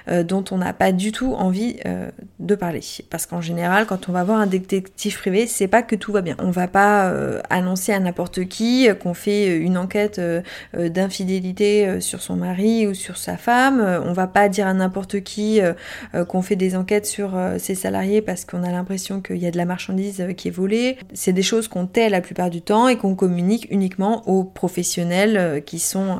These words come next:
impliqués dans le dossier. Mais faites le test autour de vous, parlez du métier de détective privé et vous verrez qu'il y a peut-être plus de gens que ce qu'on croit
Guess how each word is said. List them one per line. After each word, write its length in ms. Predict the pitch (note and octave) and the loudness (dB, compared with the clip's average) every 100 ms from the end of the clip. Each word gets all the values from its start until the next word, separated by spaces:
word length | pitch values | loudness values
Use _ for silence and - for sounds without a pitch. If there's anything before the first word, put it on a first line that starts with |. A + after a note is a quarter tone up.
| - F#3 | -4 -2
impliqués 420 | F#3 - - G#3 | -2 -2 2 2
dans 200 | F#3 F3 | 2 -2
le 120 | F3 | -2
dossier. 320 | E3+ - - - - - - G3+ | -4 -6 -8 -12 -20 -20 -4 0
Mais 80 | |
faites 160 | F#3+ D4 | 2 4
le 100 | C#4+ | 4
test 240 | C4+ C4+ | 4 4
autour 220 | B3 G3+ F#3 | 2 0 -2
de 80 | |
vous, 240 | F3+ C4 E4 | 0 2 0
parlez 460 | - A3+ A3+ A#3+ | 4 4 4 4
du 120 | G3 F#3 | 2 2
métier 300 | F3+ F#3 F3+ | 0 0 -2
de 100 | F3+ | 0
détective 500 | F3+ F3+ F3+ F3+ F3 | -2 -2 -6 -6 -6
privé 480 | F#3+ F#3+ C#4 E4+ - | -4 0 0 0 2
et 120 | G#3+ | 2
vous 140 | F#3 | 4
verrez 400 | F#3 F#3+ F#3+ B3+ | 2 2 2 0
qu'il 180 | D4 G3 | 0 -2
y 60 | G3 | -2
a 60 | |
peut-être 440 | F#3+ F#3 F3 E3 - - | -2 -2 -2 -4 -8 -8
plus 320 | - E4 C4+ | 4 6 6
de 120 | G3+ | 2
gens 200 | G3+ G3 | 0 0
que 120 | F#3 F3+ | -4 -6
ce 80 | |
qu'on 220 | - D#3+ E3 | -6 -8 -8
croit 320 | - C#4+ | 0 0